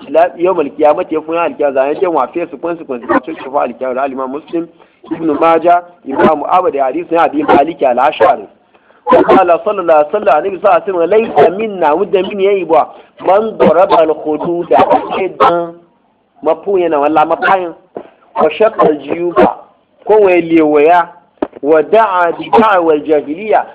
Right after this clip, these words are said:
ko wa ji da'wa jahiliya. Ni wani kalima ya laysa minna, wata lawa ga wani kafira ne. Da wani jiyan Allah mai tusun ya Annabi sallallahu alaihi wasallam mai tusun bilu. Nga ba so ya ci jun azaba, wa ba so ya ci mu fa gani bi, "Inna Allaha la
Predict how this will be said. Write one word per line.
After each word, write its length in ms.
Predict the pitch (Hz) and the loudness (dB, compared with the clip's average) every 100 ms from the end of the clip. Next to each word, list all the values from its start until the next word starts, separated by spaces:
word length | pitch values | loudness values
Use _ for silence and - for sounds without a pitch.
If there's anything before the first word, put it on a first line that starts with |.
| - | -14
ko 100 | - 196 | -2 0
wa 60 | 170 | 0
ji 120 | 175 | 0
da'wa 420 | 165 156 139 165 190 | 0 2 2 0 0
jahiliya. 520 | 160 135 139 185 165 | 0 0 -4 -2 0
Ni 80 | 185 | 0
wani 180 | 196 - | -4 -4
kalima 440 | 208 214 214 196 | -2 0 0 -2
ya 80 | 208 | 0
laysa 420 | 214 208 - - | 0 0 2 0
minna, 200 | 147 156 | 0 -2
wata 140 | 175 170 | -2 0
lawa 140 | 175 | 2
ga 80 | 175 294 | 2 0
wani 280 | 349 359 - | 2 0 0
kafira 400 | - - 135 143 | -2 -2 -4 -4
ne. 120 | 151 - _ _ _ _ _ _ _ _ - 190 | -6 -12 _ _ _ _ _ _ _ _ -2 0
Da 100 | 160 | 2
wani 160 | 208 | 0
jiyan 140 | 175 202 208 | -2 0 0
Allah 100 | 185 | 0
mai 100 | 170 | -4
tusun 380 | - - 196 | -10 -10 -4
ya 160 | 196 196 | 0 0
Annabi 220 | 160 175 | 0 -4
sallallahu 200 | 190 165 | -2 -2
alaihi 40 | 170 | -2
wasallam 220 | 180 147 | -4 0
mai 120 | 151 160 | 0 -2
tusun 240 | 165 131 | -10 -10
bilu. 220 | 135 151 156 _ _ _ - 349 | -10 -10 -14 _ _ _ -12 -2
Nga 120 | 320 - | 2 4
ba 120 | 381 - | 2 2
so 60 | |
ya 120 | 427 415 427 | 2 2 -4
ci 300 | 403 202 - _ - - | -10 -10 -12 _ -16 -12
jun 160 | 139 151 | -4 -2
azaba, 540 | 131 131 156 156 - - - - | 0 2 2 2 0 -4 -6 0
wa 200 | 220 220 | 2 4
ba 180 | - - | 2 4
so 80 | 220 | 2
ya 80 | 214 | 2
ci 260 | - 202 196 - | -4 -12 -12 -14
mu 80 | - | -8
fa 220 | 127 175 | 0 0
gani 320 | 175 180 180 175 | 0 -4 -6 -8
bi, 260 | 151 151 151 196 | -8 -10 -8 -6
"Inna 200 | 185 160 | -2 -2
Allaha 360 | 143 151 147 | 0 0 2
la 140 | 143 | 2